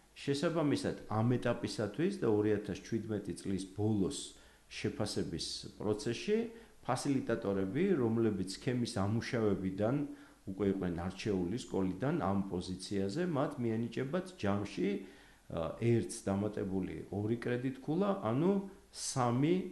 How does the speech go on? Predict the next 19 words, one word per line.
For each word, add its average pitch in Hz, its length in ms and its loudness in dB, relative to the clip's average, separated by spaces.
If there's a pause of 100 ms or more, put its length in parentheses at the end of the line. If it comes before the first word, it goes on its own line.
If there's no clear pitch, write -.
კრედიტ 101 540 0 (220)
ქულა. 82 400 -4 (1300)
ა, 98 260 2
რაც 135 220 4
შეეხება 208 560 2
იმ 123 140 6
შემთხვევას, 127 600 2
როდესაც 110 460 0
მასწავლებელი 113 640 2
არა 104 220 4
ფასილიტატორი, 117 920 0
არამედ 101 480 2
მასწავლებლის 123 600 0
შეფასების 98 580 -4
ჯგუფის - 400 -8
წევრი 85 400 -4
არის, 95 400 0 (720)
პრაქტიკოს - 480 0
მასწავლებელს 165 680 2